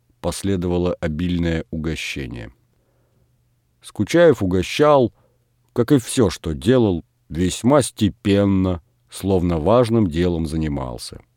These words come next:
Притом он старался делать это с какими-нибудь хитрыми коленцами.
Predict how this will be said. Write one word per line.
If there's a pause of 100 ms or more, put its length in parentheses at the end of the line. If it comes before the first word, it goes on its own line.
(960)
Притом
он
старался
делать
это
с
какими-нибудь
хитрыми
коленцами.